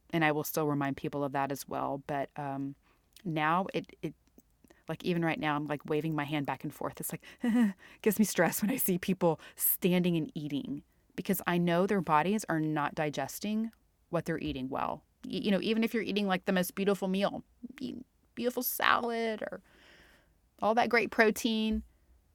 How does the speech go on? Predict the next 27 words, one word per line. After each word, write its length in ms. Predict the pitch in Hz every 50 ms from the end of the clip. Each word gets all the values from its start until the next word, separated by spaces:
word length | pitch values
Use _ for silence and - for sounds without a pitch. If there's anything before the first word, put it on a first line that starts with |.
| _ -
but 80 | -
if 80 | 208 -
you're 60 | -
not 180 | 220 226 - 196
sitting 300 | - - 226 226 214 196
down, 420 | 180 170 165 175 190 208 233 240 - -
your 200 | - 196 196 190
body 640 | 165 - 170 165 175 185 220 240 262 269 285 294 _ _ _ _ _ _ _ _ _ _ _ _ _ -
is 160 | - 196 170
not 280 | 180 185 185 185 190 196 -
in 100 | 214 202
the 80 | 196
position 640 | 190 - 196 175 156 175 160 - - 208 190 185 180
to 440 | - - - 180 165 160 160 156 151 _ - - - _ _
release 840 | - 143 151 165 170 165 156 151 151 151 151 165 175 - - - - - - _ _ -
all 440 | 165 160 170 175 185 190 190 196 - -
of 240 | - 170 170 156 151
the 380 | 160 160 156 156 151 151 151 151 _ _ _ _ _ _ _ _ _ _ _ _ _ _ _ - - -
gastric 540 | - 185 165 180 - - - 185 139 - -
juices, 380 | - 160 180 - - 202 185
the 180 | - 170 143 - -
enzymes, 640 | 170 170 180 185 180 190 185 180 180 180 185 170 -
the 80 | -
things 340 | 156 - - 180 185 190 175
it 120 | 196 - -
needs 380 | - 156 160 175 160 - - -
to 300 | - - - 165 151